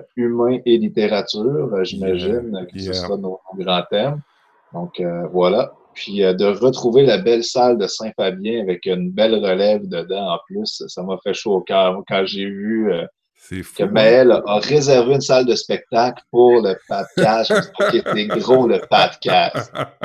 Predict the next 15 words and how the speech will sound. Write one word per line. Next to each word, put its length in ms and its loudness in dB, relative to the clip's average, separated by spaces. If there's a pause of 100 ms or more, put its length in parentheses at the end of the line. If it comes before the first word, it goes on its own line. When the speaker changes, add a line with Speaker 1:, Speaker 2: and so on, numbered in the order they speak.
(120)
Speaker 2:
<laughs> 920 -4
Quand, 160 2 (380)
quand 280 -4
il 80 0
est 100 0
arrivé 280 0
à 100 2
l'écran, 440 -2
parce 140 -8
qu'il 120 -8
est 60 -6
arrivé 340 -6
plus 280 -10
tôt, 240 -4
là, 120 -4